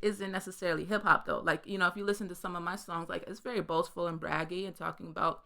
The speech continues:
you know, uh, different relationships with women that I'm in. You know, it's not, like, soulful, reflective, and it's not all like that. So, I mean, I kinda use rap and hip hop interchangeably, and I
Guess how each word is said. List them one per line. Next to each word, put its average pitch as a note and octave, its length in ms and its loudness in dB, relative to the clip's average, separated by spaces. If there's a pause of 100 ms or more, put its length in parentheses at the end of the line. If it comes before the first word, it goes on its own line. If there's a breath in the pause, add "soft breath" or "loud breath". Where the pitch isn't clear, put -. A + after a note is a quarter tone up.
(200)
you F3 120 -6
know, D#3 280 -2 (240)
uh, E3 300 -4 (440 soft breath)
different F#3+ 360 2
relationships E3 640 0
with D#3 100 -10
women F3 300 -2
that E3+ 160 -8
I'm E3+ 180 0
in. F3+ 240 -8
You F#3+ 80 -8
know, G3 160 -4
it's G3 220 -8
not, - 240 -4
like, F#3+ 340 -2 (340)
soulful, F3+ 1080 -4
reflective, F3+ 760 -6
and G3 80 -4
it's G3 140 -6
not A3 280 2
all F#3+ 220 6
like F#3 300 2 (120)
that. - 360 -6 (100)
So, B2+ 380 0 (600)
I F3 120 12
mean, F#3+ 160 6
I F#3 120 10
kinda F#3+ 280 2
use F3+ 340 -6
rap F3 280 4
and E3+ 100 -4
hip F3 240 -8
hop F3 220 -4
interchangeably, E3+ 1000 -12
and E3+ 100 -8
I E3+ 100 -10